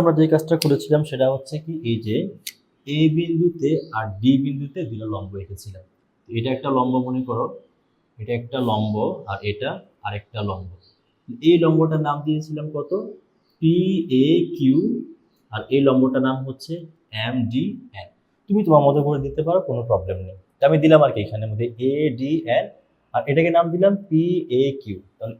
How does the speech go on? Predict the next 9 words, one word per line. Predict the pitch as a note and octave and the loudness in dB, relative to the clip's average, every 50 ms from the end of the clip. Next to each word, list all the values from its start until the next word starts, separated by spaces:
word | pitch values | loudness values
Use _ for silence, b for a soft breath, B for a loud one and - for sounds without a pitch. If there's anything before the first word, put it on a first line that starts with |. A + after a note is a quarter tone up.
| - A#2 | -8 -8
এটাও | A#2 B2+ C#3 C#3+ C#3+ | -8 -6 -8 -8 -10
একটা | - - D3 D3 C#3+ | -8 -8 -6 -4 -4
লম্ব, | C#3+ C#3+ C#3+ C#3+ E3 F#3+ A3 - - - A2 | -4 -4 -2 0 0 0 0 -2 -8 -10 -12
আর | A2 - - G#2+ | -12 -10 -10 -12
এটাও | G#2 - B2 C3 C3 B2 | -8 -6 -4 -2 -2 -4
একটা | B2+ - _ D#3 F#3 G#3+ G3 - _ _ _ G#2 G2+ | -4 -8 _ -8 -6 -6 -10 -14 _ _ _ -10 -10
লম্ব। | G2 F#2+ F#2 F2 F2 - _ _ _ _ _ _ _ _ _ | -8 -8 -10 -14 -18 -20 _ _ _ _ _ _ _ _ _
তো | A2+ A2+ A#2 | -2 2 2
লম্ব | A#2 A#2+ | 4 4